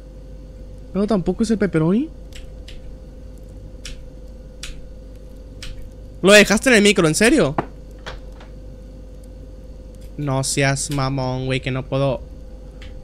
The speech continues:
no puedo agarrar las cosas que dejé en el, no, no, no, no me hagas esto, eh.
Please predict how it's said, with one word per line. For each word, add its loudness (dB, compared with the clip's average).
no 0
puedo 4
agarrar 4
las 0
cosas 0
que 2
dejé 2
en -2
el, 0
no, 0
no, -4
no, -4
no -2
me 2
hagas 0
esto, 0
eh. 0